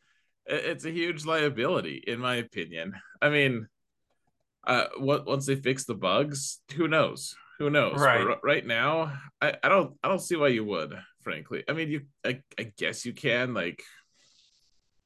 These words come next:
Speaker 1: to, to me, it still actually has a lot of value on offense. You still get some pretty decent banners against most teams, in fact, if you know what you're doing and you know how to play it. So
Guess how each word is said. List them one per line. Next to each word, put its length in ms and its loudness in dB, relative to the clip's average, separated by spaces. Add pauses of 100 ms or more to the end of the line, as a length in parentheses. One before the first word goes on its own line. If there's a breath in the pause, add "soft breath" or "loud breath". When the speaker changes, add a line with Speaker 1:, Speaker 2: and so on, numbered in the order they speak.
(840 soft breath)
Speaker 1:
to, 240 -2
to 140 2
me, 400 4
it 160 2
still 440 2
actually 420 2
has 260 2
a 40 -6
lot 180 -2
of 120 -6
value 300 0
on 160 -2
offense. 540 -4
You 80 -14
still 220 -2
get 240 0
some 180 -10
pretty 280 -2
decent 600 -8
banners 560 -2
against 400 -6
most 340 -6
teams, 640 -6
in 160 -4
fact, 340 -2
if 100 -14
you 80 -2
know 120 0
what 200 -4
you're 80 -8
doing 400 6
and 100 2
you 80 2
know 100 2
how 100 0
to 80 -2
play 260 2
it. 180 2
So 380 -2